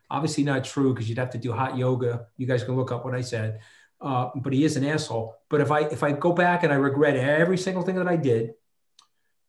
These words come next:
uh, what am I gonna do? I'm right here, right now. It's late January two thousand twenty-one. Here is the world. Here is my life experience.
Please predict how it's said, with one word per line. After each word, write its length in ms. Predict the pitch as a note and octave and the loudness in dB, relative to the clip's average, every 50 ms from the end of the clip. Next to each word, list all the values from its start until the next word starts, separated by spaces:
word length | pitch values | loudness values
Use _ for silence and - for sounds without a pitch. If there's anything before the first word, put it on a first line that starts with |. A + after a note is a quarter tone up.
| _ | _
uh, 260 | D#3+ D3 C#3 C3+ C3+ C3+ | -2 0 0 0 0 -2
what 280 | - D#3+ C#3 D#3 E3 | -4 -4 -2 0 2
am 100 | F3+ F3+ | 2 2
I 60 | F3 | 2
gonna 200 | D#3+ E3 E3 E3 | 2 2 2 2
do? 240 | D#3+ D3+ C3+ - - - _ _ _ - | 2 0 -2 -4 -6 -12 _ _ _ -6
I'm 200 | B2+ B2+ B2+ A#2+ | -2 -2 -2 -2
right 360 | A#2 B2 B2 B2 C3 D3+ E3 E3 | -2 0 0 2 2 4 2 4
here, 220 | - G3 F#3+ F#3 | 4 4 4 6
right 280 | E3+ E3+ F3+ F#3 F3+ E3 | 6 4 4 2 2 0
now. 500 | D3 C#3 C3+ C3 C3 C3 C3 C3 - - | 0 0 0 0 0 -2 -4 -6 -8 -10
It's 460 | - A#2+ A#2 A#2 A2+ A2 - - - - - - - - | -6 -6 -4 -4 -4 -6 -10 -12 -12 -12 -12 -12 -12 -8
late 300 | - C3+ C#3 E3 F3+ E3+ | -4 0 2 2 2 2
January 560 | - F3+ E3+ D#3+ D#3+ D#3 D#3 D3 D3 D3 C#3+ C#3 | 2 2 2 4 4 2 2 4 4 4 2 2
two 180 | - - E3 | -2 -4 -6
thousand 320 | - F3 E3+ E3 D#3+ E3 D#3+ | -4 -2 -2 0 0 -2 -4
twenty-one. 840 | - - D#3+ D#3 D#3 D3 C3+ B2+ C3 C3 B2 B2 A#2+ A#2+ A2+ A2+ - _ _ _ _ _ | -4 -2 -2 0 0 0 0 -2 -2 -2 -2 0 -2 -2 -4 -8 -12 _ _ _ _ _
Here 460 | _ - - - F#3+ F#3+ F#3+ F#3+ G#3 | _ -20 -14 -4 0 4 4 6 6
is 120 | G3+ - - | 4 2 2
the 80 | E3+ D#3 | 0 0
world. 560 | C#3+ C#3 C#3 C3+ B2+ B2+ B2+ B2+ B2+ B2+ - | 0 2 2 2 2 2 2 2 2 0 -2
Here 200 | - - D#3 E3 | -2 0 2 2
is 120 | E3+ E3 E3+ | 2 2 2
my 120 | E3 D#3+ | 0 0
life 380 | D3 C#3 C3+ B2+ B2 B2 B2 B2+ | 0 0 0 0 -2 -2 -4 -4
experience. 600 | A#2 - - - C3 B2+ B2 B2+ B2+ B2 A#2+ A#2 | -6 -8 -6 -6 -4 -2 0 0 0 -2 -2 -4